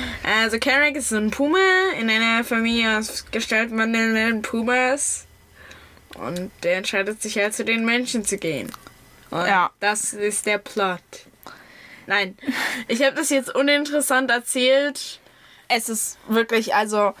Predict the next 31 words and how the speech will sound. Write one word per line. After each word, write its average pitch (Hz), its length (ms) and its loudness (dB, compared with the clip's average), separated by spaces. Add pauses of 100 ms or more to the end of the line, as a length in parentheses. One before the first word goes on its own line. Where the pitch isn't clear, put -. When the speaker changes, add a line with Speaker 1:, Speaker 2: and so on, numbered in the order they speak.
(140)
Speaker 1:
Es 277 180 0
ist 311 180 0
besser. 233 640 0 (160)
Speaker 2:
Carrick 254 420 4
ist 214 160 -2
ein 202 240 2
Wandler, 233 640 4 (200)
Speaker 1:
Äh. 220 200 2
Speaker 2:
der, 208 760 6
ähm, 196 640 2 (640)
Speaker 1:
Verrat 277 440 2
mal 330 160 4
nicht 359 160 0
so 339 160 0
viel, 277 400 2
da 196 160 2
sind 233 280 -6
Speaker 2:
ich, 269 180 0
Speaker 1:
da 294 100 2
Speaker 2:
nein, 330 220 4
nein, 349 140 2
nein, 254 200 2 (280)
der 226 280 2
in 247 100 4
den 233 220 4
Rocky 240 260 2
Mountains 220 580 2
mit 226 160 2
seiner 208 240 0
Familie 202 500 2
lebt 262 440 0